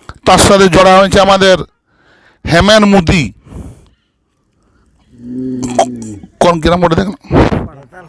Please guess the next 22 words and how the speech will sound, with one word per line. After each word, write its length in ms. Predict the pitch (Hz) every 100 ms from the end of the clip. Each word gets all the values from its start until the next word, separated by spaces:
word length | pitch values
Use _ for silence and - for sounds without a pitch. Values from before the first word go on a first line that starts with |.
| - - - 139 170
মাতালপাড়া। 720 | 185 202 - 233 214 175 151 113 104 _ _ _ _ _ _ _ - - -
তার 140 | 180 185 -
প্রাইজ 280 | 190 208 208
আছে 120 | 175 202
আমাদের 200 | 208 196 -
তিন 120 | 220 202
হাজার 180 | 175 151 131
টাকা। 180 | 110 98 113 _ _ _ _ _ _ - - -
এই 60 | 208 -
ছটি 280 | 196 214 240
কাড়া 180 | 233 240 202
ব-, 100 | 214
বর্তমানে 380 | 220 - 233 233 226
আমাদের 220 | 226 226 220
এই 80 | 220 160 _ _ _ _ _ - _ _ _ - - -
সাত 140 | - 160
নম্বর 160 | 175 185 180
আছে, 120 | 139 - _ - - - -
অ-, 120 | - - - - - - -
অ, 20 | 156 -
সাত 160 | 214 175 214
নম্বর 220 | 220 226